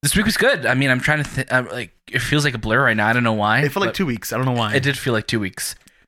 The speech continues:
Speaker 1: Uh, no, but it's been great. I mean, we're,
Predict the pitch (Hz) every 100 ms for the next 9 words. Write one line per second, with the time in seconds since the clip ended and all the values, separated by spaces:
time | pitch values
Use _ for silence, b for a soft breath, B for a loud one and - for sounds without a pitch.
0 | - 120 120 123 214 202 185 220 175 208
1 | 131 123 120 117 117 117 113 113 107 104
2 | 62